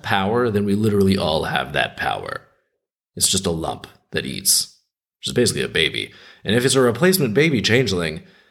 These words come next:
then it basically just looks like a baby with a fat head and glaring eyes.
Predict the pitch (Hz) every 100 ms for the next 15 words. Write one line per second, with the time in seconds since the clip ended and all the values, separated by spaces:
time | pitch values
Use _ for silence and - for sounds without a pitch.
0 | _ - 104 143 165 139 123 101 101 120
1 | 117 - 90 85 92 95 87 85 85 82
2 | 104 92 95 90 82 85 95 85 85 87
3 | 76 64 -